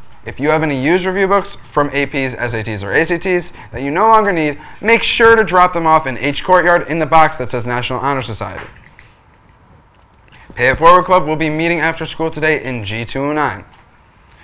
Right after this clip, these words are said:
And lastly, Ultimate Frisbee Club will be meeting today in activities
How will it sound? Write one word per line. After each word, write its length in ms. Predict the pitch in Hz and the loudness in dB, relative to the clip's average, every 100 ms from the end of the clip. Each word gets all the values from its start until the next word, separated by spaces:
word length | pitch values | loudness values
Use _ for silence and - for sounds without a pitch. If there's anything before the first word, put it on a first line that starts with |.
| - - - | -20 -20 -10
And 160 | 110 107 | -8 2
lastly, 540 | 135 165 - 175 175 - - | 4 4 2 -2 -2 -6 -8
Ultimate 420 | 196 233 233 220 | -4 -2 0 -2
Frisbee 440 | - 202 202 151 131 | -2 0 0 0 -6
Club 320 | - 110 107 - | -6 -6 -8 -8
will 100 | 139 | -6
be 140 | 135 | -4
meeting 340 | 139 160 165 143 | -2 -2 -2 -6
today 480 | 120 - 160 135 - - - | -6 -2 0 -2 -8 -12 0
in 120 | 180 | 4
activities 840 | 180 - - 196 147 113 107 - | 4 2 0 0 0 -4 -6 -10